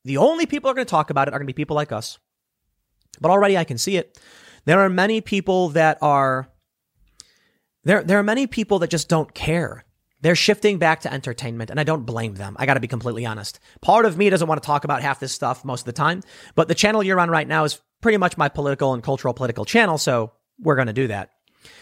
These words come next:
But I remember on Timcast I R L talking about movies and pop culture, and that's what we're doing more of on that show, and perhaps why Timcast I R L is growing so quickly. 'Cause we'll talk about cultural issues and dating and movies and these kind of concepts outside of the political space.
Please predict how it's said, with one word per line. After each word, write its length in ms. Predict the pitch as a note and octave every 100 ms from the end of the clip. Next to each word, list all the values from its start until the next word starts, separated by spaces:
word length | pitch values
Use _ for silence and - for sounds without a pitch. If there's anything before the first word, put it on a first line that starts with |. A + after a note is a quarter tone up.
| - -
But 120 | E3
I 40 | A#3
remember 240 | C4 A#3+
on 60 | G#3+
Timcast 380 | A3 G#3+ F#3
I 100 | F#3
R 100 | F3+
L 120 | F#3+ F3+
talking 240 | F3 F3
about 160 | E3+ A#2+
movies 520 | D3 F3 F3 F3+ D#3
and 100 | A#2
pop 260 | D3 C#3
culture, 360 | - D3 - D#3
and 80 | C#3
that's 160 | F#3
what 120 | F#3+ D#3+
we're 100 | D3
doing 260 | D3+ D3+
more 220 | C3+ D#3+
of 120 | C3 A#2+
on 140 | B2
that 160 | B2 -
show, 180 | F#3 E3+
and 80 |
perhaps 300 | C3+ D3+ B3+
why 120 | E3 C3+
Timcast 340 | D3 C3+ B2
I 80 | C3
R 100 | B2+
L 100 | B2
is 80 | A#2+
growing 360 | C3+ C#3+ B2
so 160 | - A2+
quickly. 340 | A#3 A#3 G2 - - -
'Cause 140 | - F3
we'll 80 | C4
talk 240 | A#3+ A3+
about 220 | G#3+ B2
cultural 420 | E3 E3+ - E3+ D3
issues 380 | D3+ E3+ E3
and 180 | D3 B2
dating 540 | A2 C3 D3 D3+ D3 C3
and 100 | A2
movies 640 | C3+ D#3 D3 D3 C#3+ - - - -
and 160 | C#3 C3+
these 140 | C#3
kind 160 | D3 B2+
of 80 | -
concepts 420 | B2+ B2 C3+ -
outside 220 | - - C#3
of 40 |
the 60 | A#2+
political 280 | C3 B2+
space. 400 | A2 E3+ C#3+ -